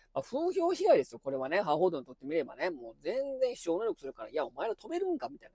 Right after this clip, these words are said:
なね。もう五十年から六百キロ、六百万キロ、お前ら飛べんのかみたいなね。もうそういったツッコミがね、まあ、飛んできそうな勢いですね。ということでね、本当にね、このつけた人ね、もう何も分かってない。アホウドリの一部分でしか見てないんですよ。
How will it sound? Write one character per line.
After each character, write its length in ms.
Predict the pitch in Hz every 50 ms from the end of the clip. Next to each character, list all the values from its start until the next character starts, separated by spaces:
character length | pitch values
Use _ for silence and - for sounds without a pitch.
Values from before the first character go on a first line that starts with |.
| _
な 80 | - -
ね。 60 | - - - - - _ _
も 100 | - 139
う 40 | 131
五 160 | 156 202 240
十 200 | 254 349 339 339
年 220 | 349 339 330 320 -
か 100 | - 147
ら 60 | 131
六 160 | 147 185 - -
百 180 | 285 285 269
キ 80 | 269 285
ロ、 200 | 262 175 139 127 - _ -
六 160 | 190 226 - -
百 180 | 294 277 330 269
万 220 | 269 285 285 277
キ 80 | - -
ロ、 140 | 185 127 120
お 160 | 139 135 131
前 120 | 165 226
ら 60 | 214
飛 140 | - - 302
べ 100 | 453 466
ん 40 | 466
の 80 | 370 -
か 120 | - 123
み 80 | 117 -
た 100 | - -
い 20 | - -
な 100 | 190 240
ね。 60 | 233
も 120 | 190 143
う 20 | -
そ 120 | - 214
う 40 | 247
い 20 |
っ 20 | -
た 80 | - -
ツ 140 | - -
ッ 20 | - _
コ 80 | 180 175
ミ 100 | 185 175
が 100 | 175 190
ね、 140 | 240 254
ま 100 | 202 131
あ、 40 | - - -
飛 180 | 170 214 254
ん 40 | 294
で 120 | 320 277 -
き 80 | -
そ 200 | - - 311 294
う 40 | 226
な 120 | 135 110
勢 60 | 113 123
い 60 | - - 165 143 120 -
で 80 | -
す 140 | - - -
ね。 100 | 214 -
と 100 | - 190
い 120 | 135 143
う 60 | 160 -
こ 140 | - 190
と 120 | - 139 -
で 100 | 104 -
ね、 280 | 131 151 185 233 247 226
本 420 | 185 156 156 156 160 165 165 165 165 - -
当 80 | 160
に 140 | 156 156 147
ね、 160 | 151 147 139 135 131 - _ _ _ _ _ _
こ 80 | 147 147
の 120 | 143 139
つ 120 | - -
け 140 | - 208 214
た 140 | - 185 147
人 260 | 127 - - 139 123
ね、 200 | 120 120 120 120
も 200 | 123 127 135 135
う 20 | 135
何 320 | 143 151 165 180 214 247
も 120 | 240 165
分 140 | 139 139 -
か 60 | 156
っ 60 | 156 -
て 100 | - 139
な 80 | 123
い。 40 | - _ _
ア 160 | - 151 160 151
ホ 240 | 202 269 302 294
ウ 40 | 262
ド 100 | 196 175
リ 80 | 151 143
の 160 | 151 170 170
一 220 | 170 - - 233
部 140 | 226 294 302
分 240 | 330 311 233 180 143
で 120 | 135 131
し 100 | - -
か 120 | - 139 - 131
見 160 | 156 165 165
て 140 | - 220 233
な 80 | 196
い 20 | 143
ん 20 |
で 40 | 123
す 40 | -
よ。 60 | -